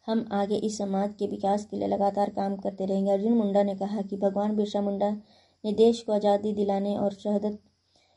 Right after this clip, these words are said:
दी है। आज आदिवासी गौरव दिवस के अवसर पर उनका सम्मान झारखंड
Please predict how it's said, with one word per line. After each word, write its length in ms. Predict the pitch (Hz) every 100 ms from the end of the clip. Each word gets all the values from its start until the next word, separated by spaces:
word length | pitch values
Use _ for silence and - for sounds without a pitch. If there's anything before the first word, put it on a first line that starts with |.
| -
दी 200 | 202 208
है। 180 | 202 196
आज 320 | - 220 233 - - _ -
आदिवासी 500 | 208 208 208 208 220
गौरव 220 | 208 208
दिवस 300 | 202 208 208
के 100 | -
अवसर 320 | 208 202 202 202
पर 240 | 208 202
उनका 360 | 208 214 208 208
सम्मान 760 | - 208 202 202 208 190 226
झारखंड 440 | 208 202 214 214